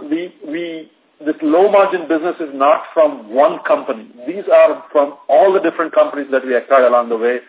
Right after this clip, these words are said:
or new, new customers that we got with low margin business. So those are the ones we bundle into one entity and get rid of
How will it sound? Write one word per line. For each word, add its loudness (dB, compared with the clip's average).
or 6
new, -2
new -6
customers -2
that -4
we -6
got 0
with -14
low 0
margin 0
business. -10
So -2
those -2
are -2
the 2
ones 0
we 0
bundle 2
into -2
one 0
entity -4
and -4
get -4
rid -4
of 2